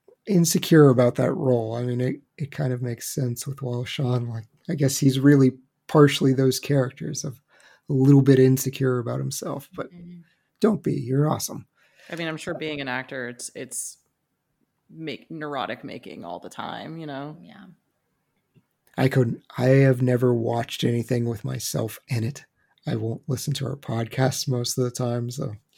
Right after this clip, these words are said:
Speaker 3: I was gonna say, when
Speaker 1: I
Speaker 3: I listen for the edits, I'm like, "Ugh."
Speaker 2: Yeah, you either have, like, an inflated ego as an actor and you're just, like,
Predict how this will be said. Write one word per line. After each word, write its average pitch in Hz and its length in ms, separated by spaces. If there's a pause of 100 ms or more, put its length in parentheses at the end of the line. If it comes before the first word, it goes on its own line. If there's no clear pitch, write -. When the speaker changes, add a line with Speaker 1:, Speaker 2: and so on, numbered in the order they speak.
(140)
Speaker 3:
I 175 60
was 175 80
gonna - 0
say, 175 160
when 165 160
Speaker 1:
I 160 60
Speaker 3:
I - 20
listen 170 340
for 170 160
the 151 100
edits, 147 360
I'm 151 140
like, 135 200 (240)
"Ugh." 143 220 (360)
Speaker 2:
Yeah, 185 160
you 190 160
either 214 180
have, 233 180
like, 220 140
an 190 100
inflated 196 500
ego 214 720 (200)
as 196 240
an 196 80
actor 220 540
and 180 160
you're 175 140
just, - 380
like, 160 240